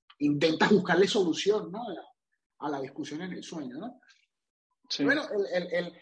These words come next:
Speaker 1: el hombre, a ver, eh, entiéndase lo que digo, no estaba mal. Estaba,
Speaker 2: No.
Speaker 1: tiene toda la razón.
Speaker 2: Sí, es, es la línea, es la línea.
Speaker 1: Tiene toda
Speaker 2: Ajá.
Speaker 1: la razón. Sí, sí, o sea, el hombre tampoco estaba tan mal. Por eso, hoy por hoy, pues, se considera el padre de la, de la, de la psicología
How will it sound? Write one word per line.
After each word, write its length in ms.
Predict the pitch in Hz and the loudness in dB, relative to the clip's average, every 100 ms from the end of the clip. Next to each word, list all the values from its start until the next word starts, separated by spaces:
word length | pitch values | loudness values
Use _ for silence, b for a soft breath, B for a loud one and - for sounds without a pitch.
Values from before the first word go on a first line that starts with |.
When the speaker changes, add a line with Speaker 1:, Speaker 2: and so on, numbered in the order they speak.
| b - | b -8
Speaker 1:
el 160 | 160 | -2
hombre, 220 | 196 294 349 - - _ _ _ _ _ | 0 0 -2 -6 -18 _ _ _ _ _
a 60 | 135 | -2
ver, 340 | 190 - - - | -2 -2 -10 -20
eh, 400 | 110 113 107 110 - _ _ | -20 -16 -16 -16 -18 _ _
entiéndase 640 | 135 139 190 202 202 220 190 | -12 -2 0 2 0 0 -2
lo 120 | 131 | -2
que 100 | 131 | -2
digo, 420 | 156 143 127 - _ _ - | -2 -2 -4 -10 _ _ -10
no 160 | 147 | -8
estaba 280 | 156 262 170 | -4 -4 -4
mal. 280 | 185 208 - _ _ _ _ | -6 -8 -12 _ _ _ _
Estaba, 400 | - 131 165 190 - | -16 -6 -6 -8 -16
Speaker 2:
No. 420 | 135 117 143 135 127 | -20 -10 -6 -6 -6
Speaker 1:
tiene 220 | 135 185 | -6 -4
toda 160 | 185 | -2
la 100 | 143 | -2
razón. 280 | 113 - 247 | -4 -4 0
Speaker 2:
Sí, 140 | 208 202 - | 2 2 2
es, 220 | 185 - _ | -2 -4 _
es 100 | 185 | 2
la 140 | 208 190 | 4 6
línea, 360 | 185 165 147 | 6 4 0
es 60 | 151 | 0
la 80 | 165 | -2
línea. 240 | 147 143 | 0 0
Speaker 1:
Tiene 180 | 202 262 | 0 2
toda 140 | 240 202 | 2 2
Speaker 2:
Ajá. 120 | 185 | 0
Speaker 1:
la 60 | |
razón. 280 | 175 277 285 - | -2 -6 -8 -8
Sí, 180 | 262 | -8
sí, 140 | 262 269 | -4 -6
o 60 | - | -6
sea, 220 | 185 - | -10 -10
el 120 | 175 | -12
hombre 180 | 196 311 | -8 -8
tampoco 260 | 233 196 262 | -8 -10 -10
estaba 200 | 277 254 | -10 -12
tan 160 | 156 208 | -12 -14
mal. 240 | 302 - _ _ _ _ _ _ _ _ _ | -14 -16 _ _ _ _ _ _ _ _ _
Por 120 | 143 | -16
eso, 240 | 143 - - | -12 -12 -12
hoy 140 | 139 | -14
por 180 | 127 165 | -12 -12
hoy, 100 | 156 - | -12 -14
pues, 140 | - | -16
se 120 | - | -16
considera 360 | 135 127 127 143 | -18 -14 -12 -10
el 80 | 147 | -6
padre 240 | 139 156 | -6 -6
de 60 | 143 | -8
la, 240 | 117 - - | -10 -12 -14
de 120 | 120 | -10
la, 300 | 107 95 107 | -8 -8 -10
de 100 | 120 | -12
la 80 | 113 | -12
psicología 640 | - 113 113 131 139 131 | -12 -12 -10 -6 -6 -6